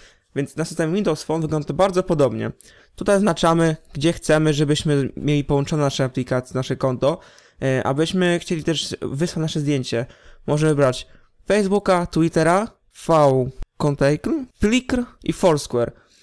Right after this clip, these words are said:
Jeszcze jest Tumblr. Ja na razie nie chcę wysyłać, wystarczy, że tu zaznaczycie, zalogujecie się, jest po sprawie. Lokacja na przykład, możemy wpisać sobie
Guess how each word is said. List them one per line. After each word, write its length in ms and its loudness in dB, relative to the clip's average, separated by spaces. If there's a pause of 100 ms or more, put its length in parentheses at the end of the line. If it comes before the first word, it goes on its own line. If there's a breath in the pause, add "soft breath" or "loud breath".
(240 soft breath)
Jeszcze 220 -2
jest 260 -4
Tumblr. 420 2
Ja 300 2
na 60 0
razie 240 2
nie 100 0
chcę 120 -4
wysyłać, 380 0
wystarczy, 320 -2
że 140 -2
tu 260 -2 (160)
zaznaczycie, 600 0
zalogujecie 480 0
się, 260 -2 (540 soft breath)
jest 120 -2
po 100 -2
sprawie. 480 0 (600 soft breath)
Lokacja 500 2
na 100 2
przykład, 320 0
możemy 260 0
wpisać 260 -4
sobie 380 -2